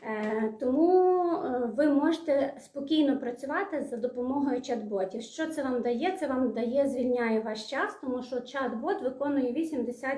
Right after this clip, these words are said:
відсотків вашої роботи. Вам залишається двадцять відсотків роботи, і, е, ви фактично звільнені, тобто вам не треба робити лишньої роботи.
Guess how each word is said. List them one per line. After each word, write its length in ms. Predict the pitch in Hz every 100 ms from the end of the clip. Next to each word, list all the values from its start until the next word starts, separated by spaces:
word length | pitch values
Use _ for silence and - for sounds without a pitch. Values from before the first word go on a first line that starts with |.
| 254
відсотків 460 | 240 262 269 247 233
вашої 340 | 240 - 226
роботи. 420 | 226 185 190 190 415 - - -
Вам 160 | 370 415
залишається 560 | 285 262 277 277 269 226
двадцять 580 | 226 220 202 202 -
відсотків 640 | - 220 - 214 208 247 220
роботи, 560 | 311 285 494 - 359 262
і, 300 | 262 285 285
е, 680 | 277 247 - 226 220 220 220
ви 80 | 294
фактично 580 | 294 277 277 277 269 226
звільнені, 540 | 208 226 226 302 330
тобто 260 | 285 240 240
вам 160 | 233 226
не 100 | 220
треба 560 | 285 277 233 226 214
робити 340 | 214 233 254 233
лишньої 460 | 220 233 240 226
роботи. 420 | 214 202 - -